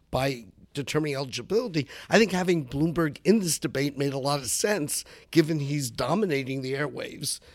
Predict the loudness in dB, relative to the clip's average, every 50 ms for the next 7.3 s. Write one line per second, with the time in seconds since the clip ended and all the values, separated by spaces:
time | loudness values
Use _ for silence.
0 | -20 -20 _ _ -6 -2 -2 0 0 0 -2 -2 -4 -4 -6 -8 -8 -4 0 0
1 | 2 2 2 0 0 -2 -2 -2 -2 -4 -4 -4 -2 -2 0 0 -2 -2 -2 -2
2 | -2 -2 -2 -4 -4 -4 -4 -4 -4 -4 0 2 2 2 2 0 -2 -2 -2 -2
3 | -4 -4 -4 -2 -2 -2 -4 -8 -14 -20 -20 -20 -8 -4 0 2 4 4 2 2
4 | 0 -2 -2 -2 0 -2 -2 -4 -4 -6 -8 -10 -12 -12 -14 -14 -10 -6 -6 -6
5 | -6 -4 -2 -2 0 0 0 -2 -2 -2 -2 -2 -2 -2 -2 -4 -4 -4 -4 -4
6 | -6 -8 -12 -20 -20 -20 -20 -16 -8 -4 -2 -2 0 -2 -2 -4 -6 -4 -2 0
7 | 0 0 0 -2 -4